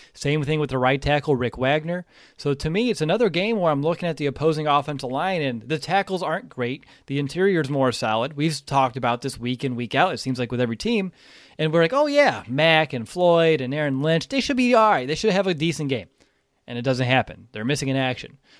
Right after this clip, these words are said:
So until I see them return to action, I'm gonna give, and sadly, I'm gonna have to give this one to the Lions. I wanna give it to the Bears. I believe in the talent,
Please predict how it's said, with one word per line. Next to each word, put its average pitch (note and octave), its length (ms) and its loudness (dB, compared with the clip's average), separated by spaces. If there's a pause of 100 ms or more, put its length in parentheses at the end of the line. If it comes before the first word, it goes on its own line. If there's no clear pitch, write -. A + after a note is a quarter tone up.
So - 140 -8
until B2+ 200 -2
I D#3+ 100 6
see G#3 200 -2
them D3+ 380 0
return A3+ 340 -2
to G#3 60 2
action, A2 520 -4 (380)
I'm D3+ 100 -6
gonna G#3 140 -6
give, G#3+ 220 2 (260)
and E3+ 160 -2
sadly, G#3 560 -2 (160)
I'm D3 160 -2
gonna F#3 160 0
have F#3+ 180 0
to E3+ 80 -6
give E3 120 0
this E3+ 140 -10
one G3 100 -4
to F3+ 80 -6
the F3 60 -6
Lions. F3+ 360 -4 (140)
I D3+ 100 -2
wanna D3+ 400 2
give F#3 140 -2
it B2+ 80 -12
to C3 60 -8
the A#2 80 -8
Bears. G#2 340 -12 (320)
I C#3+ 140 -6
believe C#3 420 -6
in F#3+ 60 -4
the B2 80 -6
talent, F3+ 480 -6